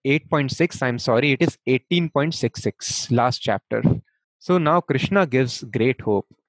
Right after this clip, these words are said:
So as per our activities, some results are fixed, that is called destiny.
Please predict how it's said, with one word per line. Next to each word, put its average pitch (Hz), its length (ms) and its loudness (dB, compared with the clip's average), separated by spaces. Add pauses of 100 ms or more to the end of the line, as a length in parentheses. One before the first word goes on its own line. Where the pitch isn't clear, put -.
(160)
So - 180 -2
as 185 300 2
per 175 140 0
our 170 220 0
activities, 156 880 0 (240)
some 180 240 0
results 135 440 2
are 151 100 2
fixed, - 380 -4 (100)
that 120 140 2
is 120 100 -2
called 151 260 0
destiny. 107 540 -4